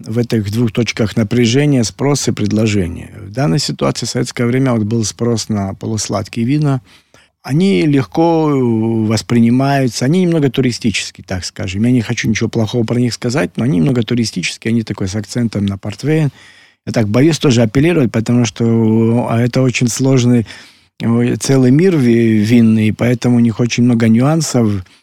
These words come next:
и, э, и достаточно такой, м, снобистский, может быть, в хорошем смысле. И поэтому мне с-, э, сложно апеллировать прям всеми оттенками этого, этого мира, но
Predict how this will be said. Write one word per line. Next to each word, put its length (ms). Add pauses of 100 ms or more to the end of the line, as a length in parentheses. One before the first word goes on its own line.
(440)
и, 400
э, 240
и 140
достаточно 580
такой, 540
м, 380 (560)
снобистский, 640
может 320
быть, 260
в 60
хорошем 420
смысле. 520 (580)
И 320
поэтому 440
мне 280
с-, 300
э, 220
сложно 480
апеллировать 580
прям 240
всеми 380
оттенками 680
этого, 460 (120)
этого 340
мира, 380
но 300